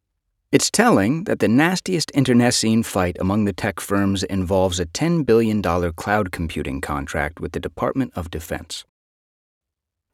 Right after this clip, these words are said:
As the pandemic accelerates big tech's insinuation into government affairs, the industry's most powerful companies will almost certainly exploit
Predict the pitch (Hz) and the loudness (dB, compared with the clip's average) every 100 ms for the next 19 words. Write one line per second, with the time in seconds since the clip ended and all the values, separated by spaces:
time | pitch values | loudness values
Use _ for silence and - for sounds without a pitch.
0 | - 127 147 190 190 156 151 120 110 - | -2 0 4 6 8 8 8 4 0 2
1 | 131 113 107 - 107 117 110 107 101 - | 4 6 4 2 2 2 2 -2 -2 -2
2 | - 104 110 - 123 107 98 110 104 - | -2 -2 0 2 2 4 4 4 2 0
3 | 92 90 80 98 87 87 78 - 139 113 | 0 0 2 2 2 0 -2 -2 2 2
4 | 90 90 - 90 160 151 - 110 92 104 | 2 -2 -4 -2 0 0 0 -4 0 0
5 | 98 - 113 120 113 98 101 92 87 95 | 0 -4 -2 0 0 -4 -4 -4 -2 -2
6 | 90 - 98 - 101 101 101 - - 107 | -2 0 0 0 -2 -2 -4 -6 -2 -2
7 | - 80 76 - - - 117 | -2 -2 -2 -4 -6 0 0